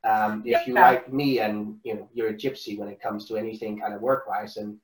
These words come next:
Speaker 1: one, one day I'm in, I'm sourcing for one country and one day a completely different one, then yeah, it gets slightly more different, uh, difficult. And it, it just means a lot more research all the time, uh, which is, I think, what most people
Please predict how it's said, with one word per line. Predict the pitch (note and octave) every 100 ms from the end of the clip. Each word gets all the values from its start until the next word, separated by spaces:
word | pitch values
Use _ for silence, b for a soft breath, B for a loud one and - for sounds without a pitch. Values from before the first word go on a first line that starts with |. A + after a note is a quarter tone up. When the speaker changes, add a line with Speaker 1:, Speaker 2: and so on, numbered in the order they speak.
| _ _ -
Speaker 1:
one, | C3 C3
one | C3 C3+
day | C3+ C3
I'm | B2 A#2+
in, | A2+ A2+ A#2+
I'm | A#2+ A2
sourcing | - C3 B2+ A2
for | A2
one | C3 D3+
country | - G#2 G#2+ A2+
and | G#2+ G#2+
one | A2+ A#2+
day | A#2 A2+
a | G#2+
completely | A#2+ A2 C3 A#2
different | G#2+ A#2+ -
one, | G2+ G#2
then | A2 A2 G#2+ -
yeah, | C3 -
it | - - - _ _ _ -
gets | A2+ - - -
slightly | B2 G#2 A#2+
more | A2+ A2
different, | G#2+ A2 G#2 G#2 - b b b -
uh, | G#2+ G#2+ -
difficult. | C3+ C3 A#2+ A2 B2 C3
And | C3
it, | C3+ -
it | D3+ D3+
just | E3 -
means | E3+ D3+
a |
lot | C3+ C#3+ C#3
more | C#3 C#3
research | A#2 - A2 A2
all | A#2+ A2+
the | -
time, | - - G#2 - _
uh, | - B2+
which | E3 E3+
is, | D#3
I | C#3
think, | D#3 C3+
what | C3
most | C3 C3
people | C#3 C3 A#2+ A#2 -